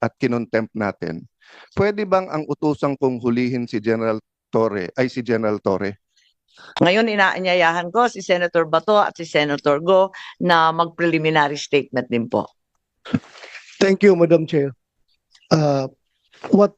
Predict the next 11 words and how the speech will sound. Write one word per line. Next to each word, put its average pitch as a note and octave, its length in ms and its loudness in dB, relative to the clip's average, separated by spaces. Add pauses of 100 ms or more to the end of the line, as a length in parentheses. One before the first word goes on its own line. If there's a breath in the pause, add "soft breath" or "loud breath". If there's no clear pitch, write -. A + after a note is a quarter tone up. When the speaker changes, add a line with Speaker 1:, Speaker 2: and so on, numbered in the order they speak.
Speaker 3:
we F3+ 160 4
have D#3 240 0 (160)
right D#3 320 4
now C#3 320 0 (480)
in C#3+ 80 4
front C#3 240 0
of D3 160 -4
us - 480 -8 (640 loud breath)
are D#3 240 6
empty E3 240 2
chairs. C#3+ 480 2